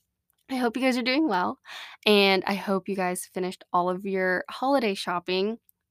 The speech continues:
For me, Alex and I literally finished up this weekend,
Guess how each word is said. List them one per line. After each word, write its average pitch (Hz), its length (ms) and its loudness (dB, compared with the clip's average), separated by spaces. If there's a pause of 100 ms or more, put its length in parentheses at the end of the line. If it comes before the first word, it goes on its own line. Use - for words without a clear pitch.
(140)
For 208 160 -2
me, 190 460 2
Alex 180 380 0
and 190 80 -2
I 180 140 -2
literally 180 420 -2
finished 196 360 -6
up - 180 -2
this 240 200 -8
weekend, 208 380 -4